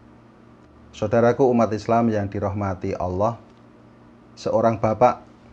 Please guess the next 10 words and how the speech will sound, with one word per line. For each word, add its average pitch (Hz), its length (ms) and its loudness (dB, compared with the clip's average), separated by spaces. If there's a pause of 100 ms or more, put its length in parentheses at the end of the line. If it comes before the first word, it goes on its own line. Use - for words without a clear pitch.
(280)
pemerhati 110 640 0
video 104 560 -2
channel 107 480 0
ini 120 400 -4 (400)
mengajukan 107 1040 -2
pertanyaan 107 720 -2
kepada 101 400 -2
saya 87 480 -4 (1040)
mengenai 107 560 -2
sholat 101 400 0